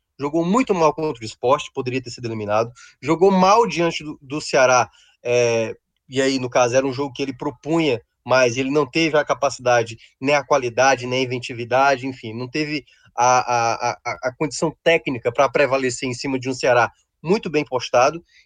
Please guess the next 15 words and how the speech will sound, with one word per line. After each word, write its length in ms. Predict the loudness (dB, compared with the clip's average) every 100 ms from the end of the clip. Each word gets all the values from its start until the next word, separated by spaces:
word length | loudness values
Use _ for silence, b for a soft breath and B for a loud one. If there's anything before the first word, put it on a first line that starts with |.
| b
No 120 | -4 2
jogo 160 | 2
contra 160 | 4 0
o 20 |
Atlético 300 | 0 0 2
Paranaense, 800 | 2 4 2 -2 -6 -14 -16 -4
foi 120 | 0
uma 100 | 0
equipe 240 | -2 -6 -6
dominada, 580 | -4 -2 2 2 2
que 100 | 0 -8 -8
sofreu 400 | -8 0 2 2
muito. 400 | 0 0 -2 -6 _ _ -8
Eu 140 | -6
vi 320 | -4 -6 -8